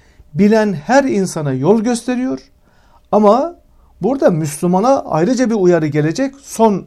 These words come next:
bölümünde. Bu demektir ki yeryüzünden yararlanabilmek için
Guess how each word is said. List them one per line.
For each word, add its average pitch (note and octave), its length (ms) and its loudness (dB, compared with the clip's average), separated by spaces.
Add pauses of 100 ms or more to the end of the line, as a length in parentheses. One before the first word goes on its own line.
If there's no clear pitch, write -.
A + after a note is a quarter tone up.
(120)
bölümünde. C#3 640 -2 (1080)
Bu A#3+ 220 0
demektir C4 480 4
ki G3 340 -6
yeryüzünden G#3+ 680 0
yararlanabilmek F#3 1000 -2
için D3+ 360 -8